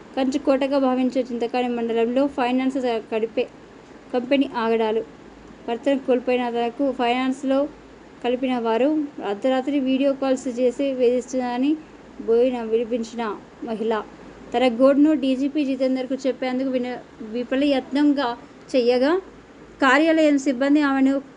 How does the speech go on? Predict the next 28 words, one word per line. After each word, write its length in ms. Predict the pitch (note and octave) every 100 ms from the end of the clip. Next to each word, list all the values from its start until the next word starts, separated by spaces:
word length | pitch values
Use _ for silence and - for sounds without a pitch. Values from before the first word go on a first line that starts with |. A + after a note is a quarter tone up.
| C4+
లో-, 260 | B3 B3+
కనీసం 640 | B3 B3+ D#4 D#4+ D#4 B3+
లోపలికి 460 | B3 C#4 D4+ D4 C4+
కూడా 220 | C4+ B3+
అనుమతించకపోవడంతో 1000 | A#3 A#3+ B3 B3 B3 B3+ A3+ A#3 A#3 G3+
ఆఫీసు 460 | F#3+ A#3 A#3 C#4 C#4
బయట 280 | A#3 A#3 A3+
నిరసన 400 | A#3 A3+ A3+ A#3+
తెలిపిన 400 | A3+ G#3+ B3+ D4
బాధిత 440 | A3 A3 G#3+ - G#3+
మహిళ. 340 | G#3 A3 G#3 - - - -
ఖమ్మం 260 | C4 D#4 D4
జిల్లా 240 | D4+ D#4+
చింతకాని 500 | D#4+ C4+ C#4+ D4+ D4
మండలం 460 | C4+ C4 C4 D#4 D4
వందనం 400 | B3+ C#4 D4+ C#4
గ్రామానికి 420 | C4+ C4+ C#4+ C#4+
చెందిన 460 | D#4 C4+ C#4 C4+ C4+ - - A#3+
విజయలక్ష్మి 560 | A#3 C#4 C#4 C#4 D#4+
తన 160 | D4+ C4+
భర్తకు 400 | B3 A#3+ C4 C4+
యాక్సిడెంట్ 560 | A#3 A#3 A#3+ C#4 C4+ B3+
అయితే 400 | A#3 A3+ C#4 C4 - - - -
చికిత్స 280 | C#4 D4+ -
నిమిత్తం 440 | D#4+ D4 C#4 C#4+ C#4+
రెండు 200 | C4+ C4+
వేల 180 | C#4
పంతొమ్మిదిలో 840 | C4 B3+ B3+ C4 C4 C4 C4 D#4+